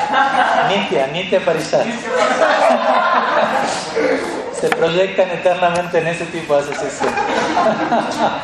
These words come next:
Bueno, les quería compartir algo, ¿no? Porque ustedes se preguntarán, estoy terminando generalmente la charla un poco antes de tiempo,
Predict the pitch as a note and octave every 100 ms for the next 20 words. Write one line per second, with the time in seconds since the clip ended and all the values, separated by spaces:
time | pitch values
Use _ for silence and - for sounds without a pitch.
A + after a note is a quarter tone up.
0 | - - - - - - - - - -
1 | D#3+ D3+ D#3 G#3+ A3+ A3+ A3 G#3 - G3+
2 | A3 F3 D#3 F#3+ G3+ F3 G#3 A3 - -
3 | E3+ - D3+ F3 F3 E3+ E3 E3 E3 E3
4 | F3+ F3 F#3 F#3 E3+ E3 E3 E3+ E3 E3
5 | D#3+ D#3+ D#3 D#3+ E3 C#3+ C#3 - C#3+ C#3+
6 | C3 C3 C3+ - C#3 C#3 C3 C3 B2+ B2
7 | B2 B2 B2